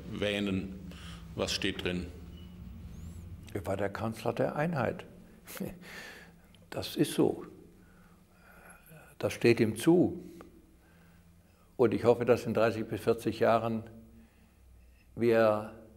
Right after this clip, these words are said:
Speaker 2: aus den Schwächen herausgewachsen sein werden, die die großen Probleme der inneren Vereinigung, äh, noch immer aufweisen. Und er war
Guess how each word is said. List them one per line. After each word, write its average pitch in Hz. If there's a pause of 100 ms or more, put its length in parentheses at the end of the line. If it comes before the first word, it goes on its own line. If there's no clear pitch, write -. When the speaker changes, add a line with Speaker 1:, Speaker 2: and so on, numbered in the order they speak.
(960)
Speaker 2:
aus 113
den 110
Schwächen 123
herausgewachsen 110
sein 110
werden, 135 (880)
die 117
die 110
großen 165
Probleme 117 (200)
der 110
inneren 127 (100)
Vereinigung, 107 (920)
äh, 107
noch 113
immer 110 (140)
aufweisen. 85 (2750)
Und 110
er 113
war 104